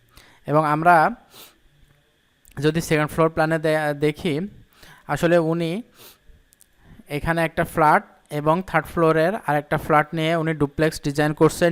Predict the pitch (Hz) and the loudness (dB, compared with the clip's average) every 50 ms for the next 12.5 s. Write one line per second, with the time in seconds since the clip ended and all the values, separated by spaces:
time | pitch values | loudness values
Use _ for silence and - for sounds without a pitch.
0 | 165 156 147 147 151 151 147 - 156 143 - 147 143 139 151 151 151 151 147 160 | 0 0 -2 0 0 -2 -2 -4 -4 -4 -2 -2 -2 -2 -2 -2 -2 0 0 -2
1 | 220 - _ - - - - - - - _ _ - 147 147 151 156 165 196 202 | -2 -4 _ -16 -20 -20 -20 -20 -20 -20 _ _ -8 -4 -2 0 0 0 -2 -4
2 | 196 - 151 143 151 156 156 147 143 151 165 185 - 156 156 151 151 156 156 160 | -4 -2 0 0 0 0 -2 -4 -6 -6 -6 -6 -4 -2 -2 0 0 -2 -2 -4
3 | 156 - 180 185 185 - 165 151 165 147 165 156 156 180 226 262 269 - - 151 | -6 -6 -8 -8 -6 -6 -6 -4 -2 0 2 2 2 2 0 -4 -6 -8 -6 -4
4 | 147 147 139 - 156 147 147 135 131 123 - - 120 113 - - _ - - - | -4 -2 0 2 2 4 4 4 2 0 -2 -4 -4 -4 -6 -10 _ -20 -20 -20
5 | - - - _ - 160 147 147 156 151 - - 170 165 165 - - 185 175 190 | -20 -20 -20 _ -4 -2 0 2 0 0 0 0 0 0 0 0 0 0 0 0
6 | - - _ _ _ _ _ _ _ _ _ 147 147 151 156 - - 160 165 175 | -2 -4 _ _ _ _ _ _ _ _ _ -8 -6 -6 -6 -4 -2 0 0 0
7 | 220 262 - - _ _ _ _ _ _ - 151 139 151 156 156 165 156 156 160 | -2 -4 -8 -16 _ _ _ _ _ _ -12 -6 -4 -2 -2 0 0 0 2 0
8 | 156 156 151 170 165 165 165 180 214 247 - _ _ - - 147 - - 156 151 | 0 0 0 -4 -2 -2 -2 -2 -2 -4 -8 _ _ -12 -12 -10 -8 -6 -4 -2
9 | 151 156 160 160 165 156 - - 196 202 226 - - 156 151 160 165 170 - 156 | -2 -2 -2 -2 -2 -4 -4 -4 -6 -6 -6 -6 -6 -4 -2 -2 -2 -2 -4 -4
10 | 156 151 147 - - 170 165 160 160 156 170 170 185 233 240 233 - - 160 156 | -4 -4 -6 -6 -4 -2 -2 -2 -2 -2 0 0 0 0 -4 -8 -10 -8 -6 -4
11 | 160 170 196 208 180 160 165 156 165 160 156 160 156 156 170 165 190 180 180 170 | -4 -4 -4 -4 -6 -6 -4 -2 0 0 2 2 2 0 0 0 0 0 0 0
12 | 170 156 156 139 135 127 120 117 120 117 | 0 0 0 0 0 0 0 0 -4 -6